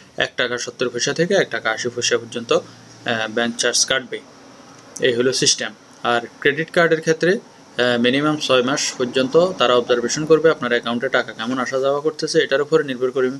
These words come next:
ক্রেডিট কার্ড দেবে। তবে শুরুতে পঞ্চাশ ইউরো দেয়, একশো ইউরো দেয়, দেড়শো ইউরো দেয়, এরকম করে দেয়।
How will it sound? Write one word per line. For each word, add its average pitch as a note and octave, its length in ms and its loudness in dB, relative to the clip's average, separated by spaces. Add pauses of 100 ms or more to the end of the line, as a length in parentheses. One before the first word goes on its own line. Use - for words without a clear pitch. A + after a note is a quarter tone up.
(340)
ক্রেডিট B2 260 2
কার্ড A#2+ 220 -2
দেবে। A2 240 -8
তবে B2+ 220 2
শুরুতে C3 420 2
পঞ্চাশ C3 400 -4
ইউরো A#2+ 180 2
দেয়, C3+ 200 2 (360)
একশো B2 240 -2
ইউরো B2 260 4
দেয়, B2+ 120 2
দেড়শো A#2+ 280 0
ইউরো A2+ 220 -2
দেয়, A#2 120 2
এরকম A2+ 260 -4
করে A2+ 260 -6
দেয়। A2+ 160 -10